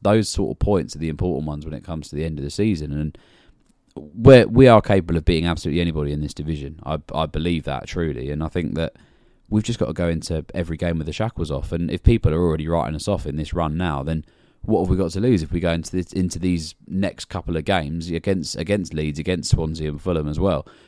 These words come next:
And even when we play Derby and West Brom in a, in a couple of weeks' time, what, what's the, what's the harm in going in there and playing our game plan? Because if everyone's writing us off as, as losing it now, we've got <laughs> absolutely nothing to lose going in there and just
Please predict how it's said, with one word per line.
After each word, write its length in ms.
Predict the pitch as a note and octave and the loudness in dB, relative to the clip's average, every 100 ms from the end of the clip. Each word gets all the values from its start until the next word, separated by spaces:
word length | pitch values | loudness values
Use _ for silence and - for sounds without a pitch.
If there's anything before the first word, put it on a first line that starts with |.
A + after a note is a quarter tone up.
| _ | _
And 120 | A2 | 2
even 340 | C#3+ A#2+ G2 F2+ | 4 4 4 4
when 120 | F2+ | 2
we 100 | F#2 | 2
play 200 | - E2 | 2 0
Derby 360 | F#2 A#2 F#2+ E2 | 2 2 2 0
and 120 | D#2+ | -2
West 180 | E2 - | -6 -2
Brom 220 | B2+ F#2+ | 0 0
in 60 | D#2 | -2
a, 40 | - | -6
in 340 | E2 E2 D#2 E2 | -6 -6 -6 -8
a 60 | |
couple 240 | F#2+ E2+ E2 | -6 -4 -2
of 80 | |
weeks' 240 | E2 E2+ - | -2 -2 -2
time, 280 | A#2+ F#2+ E2+ | 0 0 0
what, 120 | F#2 - - _ _ _ - | -4 -8 -20 _ _ _ -6
what's 340 | G#2 F2+ - | -2 -2 -2
the, 320 | F#2+ F#2+ F2+ | 0 2 0
what's 180 | G#2 G2 | -4 -2
the 80 | F#2 | 2
harm 200 | G#2+ F#2+ | 4 4
in 80 | E2 | 2
going 220 | F#2 F#2+ | 2 2
in 80 | F#2+ | 2
there 100 | E2 | 2
and 80 | |
playing 220 | D#2+ F2+ F2+ | 2 2 2
our 100 | F2 | 0
game 260 | G2+ A2+ | 0 0
plan? 200 | F2+ D2+ | -2 -6
Because 160 | D#2 E2+ | -6 -4
if 60 | A#2 | -2
everyone's 280 | A#2 E2 | -2 -2
writing 280 | E2 F2 D#2 | 2 2 0
us 100 | E2 | 0
off 180 | F#2 - | -2 -2
as, 220 | D#2 D#2 | -4 -6
as 160 | - D#2+ | -8 0
losing 280 | F#2+ F2 D#2+ | 2 2 0
it 80 | D2 | -2
now, 200 | G2+ D#2 | 0 0
we've 160 | G2 | 0
got 160 | F#2+ - | -2 -2
<laughs> 200 | - C3 | -2 0
absolutely 480 | G#2 G#2 G2 F#2+ F#2 | -2 -4 -2 0 0
nothing 300 | G2 - E2 | 0 -4 -4
to 100 | F2+ | 2
lose 240 | A#2 F2 | 2 2
going 240 | F2+ E2+ | 0 2
in 100 | F#2 | 2
there 220 | E2 E2 E2 | 2 2 0
and 120 | E2 | -2
just 200 | F2 | -4